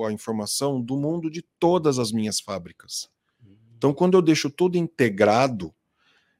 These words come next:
Speaker 1: é, imagina as coisas que a gente pode fazer dando, dando um exemplo prático. Eu tô ali na minha linha de produção,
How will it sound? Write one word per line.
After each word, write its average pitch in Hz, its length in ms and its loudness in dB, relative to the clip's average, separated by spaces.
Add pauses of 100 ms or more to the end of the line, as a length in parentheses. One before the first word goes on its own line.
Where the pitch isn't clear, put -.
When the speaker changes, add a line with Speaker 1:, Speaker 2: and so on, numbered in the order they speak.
(140)
Speaker 1:
é, 110 360 6
imagina 127 520 4
as 180 140 0
coisas 123 380 0
que - 80 -6
a 117 40 -2
gente 110 220 -4
pode 104 280 -4
fazer 107 500 -2 (560)
dando, 113 520 2
dando 120 360 0
um 127 100 0
exemplo 123 380 -4 (340)
prático. 107 400 0
Eu 113 60 -4
tô 131 160 -2
ali 135 140 -2
na 135 120 -2
minha 135 240 -4
linha 127 240 -2
de 120 80 -8
produção, 120 640 -4